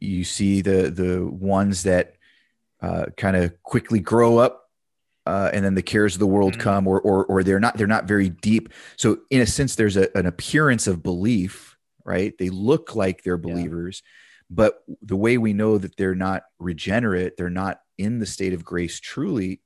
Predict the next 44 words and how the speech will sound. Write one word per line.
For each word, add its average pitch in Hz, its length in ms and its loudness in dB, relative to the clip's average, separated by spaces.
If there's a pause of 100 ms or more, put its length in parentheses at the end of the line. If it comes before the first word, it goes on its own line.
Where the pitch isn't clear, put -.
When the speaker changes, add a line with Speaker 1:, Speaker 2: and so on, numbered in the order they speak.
Speaker 1:
is 92 320 -8 (560)
it's 92 180 -10
temporary. 85 800 -6 (560)
Uh, - 120 -18
Speaker 2:
Hmm. 113 340 -14
Speaker 1:
th-, - 120 -18 (200)
right? 90 260 -4
That's, - 180 -6 (400)
that 95 200 0
was, 92 340 -4
Speaker 2:
Yeah. - 60 -8
Speaker 1:
it - 20 -4
wasn't 95 380 -6 (100)
genuine. 98 420 -2
It 87 80 -6
was, 90 280 -8
it - 80 -10
was 85 160 -8
only 90 220 -6
temporary. 101 240 -8
So 120 80 2
I 131 40 4
think 131 140 0
that's 113 160 -2
what 95 120 -8
they're 98 260 0 (340)
referring 101 360 -2
to. 107 120 0
I 101 40 2
think 104 240 -4
we, 101 220 0
we 98 140 -4
laughed 101 320 0
about, 98 260 0
off 95 200 -4
the 95 120 -2
air, 107 120 2
we 95 100 -2
laughed 98 260 -4
at 90 80 -14
the - 60 -20
fact 95 300 -4
that, 90 140 -6
um, 85 280 -6